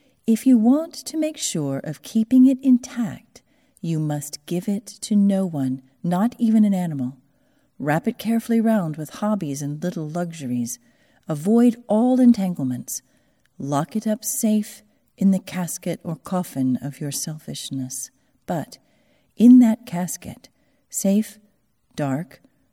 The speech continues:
motionless, airless, it will change. It will not be broken.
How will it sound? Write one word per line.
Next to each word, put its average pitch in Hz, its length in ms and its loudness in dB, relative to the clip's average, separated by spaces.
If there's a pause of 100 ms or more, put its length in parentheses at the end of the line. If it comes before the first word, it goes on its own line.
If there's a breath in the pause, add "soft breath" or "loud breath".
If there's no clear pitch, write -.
(140)
motionless, 147 960 -4 (320)
airless, 131 760 -6 (680)
it 151 160 -10
will 175 240 -6
change. 175 720 -2 (760)
It 175 200 -6
will 220 260 2
not 320 440 -8
be 139 140 -6
broken. 127 720 -8